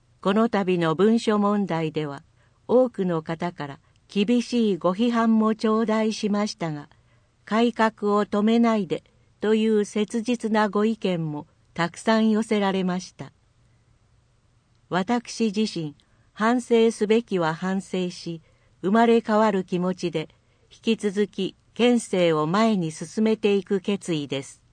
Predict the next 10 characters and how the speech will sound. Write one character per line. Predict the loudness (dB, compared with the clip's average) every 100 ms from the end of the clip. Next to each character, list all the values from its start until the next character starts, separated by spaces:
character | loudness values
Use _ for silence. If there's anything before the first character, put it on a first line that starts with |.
| _ _ _ _ _ _ _ _ _ _ _ _ _ _ _ -6
私 | -2 -2 -2 -2 0
が | 0 0
取 | -2 -2
り |
組 | 0 2
み | 2
た | 0 -2
い | 0
の | -2
は、 | -4 -8